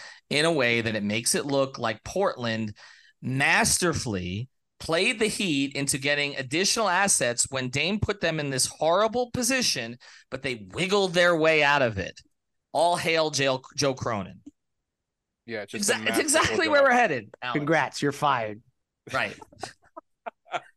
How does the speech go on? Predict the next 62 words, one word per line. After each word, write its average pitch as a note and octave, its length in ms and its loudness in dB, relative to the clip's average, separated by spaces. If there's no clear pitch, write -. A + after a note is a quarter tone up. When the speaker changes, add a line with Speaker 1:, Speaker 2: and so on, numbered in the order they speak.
Speaker 1:
Right. - 200 0
Speaker 2:
It's C#3 180 -14
funny C#3 260 0
'cause A#2+ 120 -2
that's B2 200 -2
where C3 140 -2
it G#2 80 -8
might, A2+ 260 -4
where A#2 140 -12
there's, A2+ 460 -10
like, G#2 240 -8
all A#2+ 160 -4
of A#2 60 -2
this A2+ 160 -8
might A2 220 -4
end, A2 280 -8
but G2+ 160 -10
I, A2+ 220 -6
I A2 120 -6
mean, A2+ 180 -8
you C#3 120 -8
might, C#3+ 240 0
you C#3 140 -8
might F3+ 180 0
hit D#3+ 160 0
it D#3 100 -2
word C3 220 -2
for A#2 120 -4
word, A2+ 240 -2
Ethan. G2 320 -16
Like, G#2 180 -10
that B2 200 -6
tweet B2+ 240 -4
might A#2 220 -4
come B2 160 -6
out A2 180 -2
verbatim, G#2+ 560 -6
the, A2 160 -14
the A#2 80 -6
one A#2 160 -6
that A2+ 120 -8
you're A2+ 100 -6
describing G#2+ 560 -4
there. G#2+ 140 -4
Speaker 1:
I - 60 4
gotta G3+ 260 4
find F#3 220 4
my E3 100 4
original, C#3+ 440 4
Alex. A#2 260 2
I B2+ 80 -4
got, C3 240 -2
I C3 80 0
know C#3 220 0
I C#3 80 2
have C3+ 220 -2
it C3 100 -6
there B2 120 -4
Speaker 3:
It's B2 100 -6
Speaker 1:
somewhere. B2 300 -4
Speaker 3:
really C3+ 220 2
good. A2 300 -2